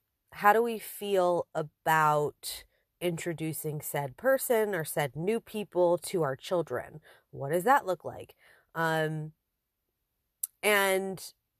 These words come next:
what we have come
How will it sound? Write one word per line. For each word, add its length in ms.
what 640
we 400
have 280
come 420